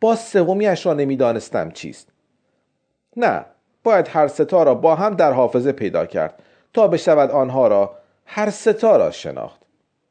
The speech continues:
این کشنده است. خاطره ها را می‌گویم. پس به بعضی چیزها نباید فکر کرد. همانهایی که برای آدم عزیزند. یا نه، اصلاً باید آنها را فکر کرد. چون اگر فکرشان را نکنی،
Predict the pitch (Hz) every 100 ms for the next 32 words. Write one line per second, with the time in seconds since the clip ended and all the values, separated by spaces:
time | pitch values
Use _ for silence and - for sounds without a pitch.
0 | _ _ _ - 107 98 143 131 175 151
1 | 156 123 - _ _ _ _ _ _ -
2 | 117 87 110 101 120 120 85 87 82 73
3 | 71 - _ _ _ _ _ - 220 226
4 | 226 254 226 190 - 180 143 208 240 -
5 | _ - 240 254 202 120 - 104 85 -
6 | 73 - _ _ _ _ _ - 240 208
7 | 147 147 175 - 151 117 147 156 110 135
8 | 160 98 143 131 98 80 - _ _ _
9 | _ _ 151 110 101 127 101 _ _ _
10 | _ 143 139 196 170 185 175 156 151 202
11 | 202 196 214 214 123 78 _ _ _ _
12 | _ _ _ - 202 160 151 - 208 180
13 | - 139 131 143 151 160 190 226